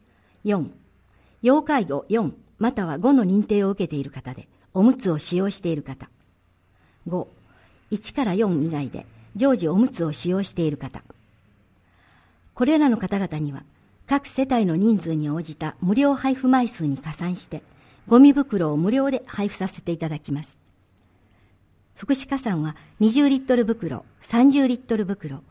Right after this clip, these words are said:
四十五リットル袋の選択肢の中から、どれか一種類を選択していただきます。一と二の該当者には、五月三十一日に福祉加算分の引換券を郵送します。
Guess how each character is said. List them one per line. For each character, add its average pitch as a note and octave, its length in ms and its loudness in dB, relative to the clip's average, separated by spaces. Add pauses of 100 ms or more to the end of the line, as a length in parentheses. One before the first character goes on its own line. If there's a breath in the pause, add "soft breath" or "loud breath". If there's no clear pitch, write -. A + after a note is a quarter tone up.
(180)
四 C#4 260 6
十 F#3+ 180 0
五 E3 100 0
リ A#3+ 80 2
ッ - 20 -8
ト A#3+ 200 -4
ル A#3 80 0
袋 G3 340 -4
の D3+ 80 -4
選 G#3+ 220 -2
択 A3 180 -6
肢 - 140 -8
の C#3+ 80 -2
中 D#3 240 -6
か C#3+ 120 -16
ら、 C#3 80 -18 (440 soft breath)
ど B3+ 120 2
れ B3 80 2
か G#3 120 -4
一 G3+ 220 -4
種 D#4 120 -2
類 B3+ 140 0
を F3 60 -6
選 G3 200 -4
択 E3+ 220 -6
し - 80 -12
て E3+ 100 -6
い D#3 60 -4
た D3+ 100 -8
だ D#3+ 100 -10
き - 120 -8
ま D3+ 120 -4
す。 - 160 -16 (1500 soft breath)
一 - 260 -6
と C#4 140 0
二 B3+ 140 4
の B3 100 4
該 G3 200 0
当 A3 160 -2
者 E3+ 140 -8
に C#3+ 140 -4
は、 C#3+ 100 -14 (400 soft breath)
五 B3 140 4
月 B3+ 240 0
三 A#3+ 280 0
十 F3 160 -6
一 F3+ 240 -6
日 G3+ 260 -4
に D3+ 140 -2 (160)
福 - 200 -2
祉 C4+ 160 -2
加 C4 120 -2
算 C4 220 2
分 F3+ 160 0
の D3 80 2
引 D3+ 60 -6 (200)
換 A3 180 -2
券 D#3+ 180 -6
を C#3+ 60 -4
郵 D#3+ 160 -4
送 D#3+ 200 -6
し - 160 -10
ま C3+ 120 -8
す。 - 180 -20